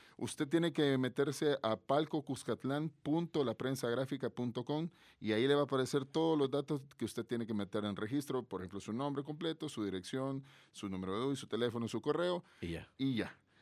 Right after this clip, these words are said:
Speaker 1: Nosotros
Speaker 2: Va.
Speaker 1: con la gente del banco vemos la base y si, eh, exactamente esa persona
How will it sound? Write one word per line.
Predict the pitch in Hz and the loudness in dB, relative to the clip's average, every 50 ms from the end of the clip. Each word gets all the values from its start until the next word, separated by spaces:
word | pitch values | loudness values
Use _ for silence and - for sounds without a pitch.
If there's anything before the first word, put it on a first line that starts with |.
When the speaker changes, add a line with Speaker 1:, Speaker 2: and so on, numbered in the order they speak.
| _ _ _ _ - 90 | _ _ _ _ -20 -12
Speaker 1:
Nosotros | - 147 151 156 156 143 - - 180 175 160 - 185 185 165 135 | -6 -2 0 0 0 0 0 0 0 0 2 2 2 2 2 0
Speaker 2:
Va. | |
Speaker 1:
con | 113 143 156 156 160 156 156 | 0 2 2 2 4 2 2
la | 143 127 | 0 0
gente | 120 131 139 135 156 | 0 -2 -2 2 2
del | 151 147 | 2 2
banco | 135 139 139 135 139 135 | 2 0 -2 0 0 0
vemos | 131 127 127 131 135 127 | 2 2 2 2 0 0
la | 127 123 | 2 2
base | 120 123 120 123 131 - 151 143 | 2 4 4 2 2 0 0 0
y | 139 120 | 0 0
si, | - - 101 | -2 -4 -4
eh, | 95 92 92 92 95 95 90 82 98 98 95 | -4 -2 -2 -2 -2 -2 -2 -2 -2 -4 -4
exactamente | 90 - - - 110 101 - 123 120 123 113 101 - | -4 -6 -6 -6 -6 -4 -4 -4 -2 -2 -4 -4 -6
esa | 107 113 107 | -6 -6 -4
persona | 107 117 107 - 127 110 101 98 95 95 95 92 90 | -4 -4 -4 -4 -4 -4 -4 -4 -4 -4 -4 -6 -6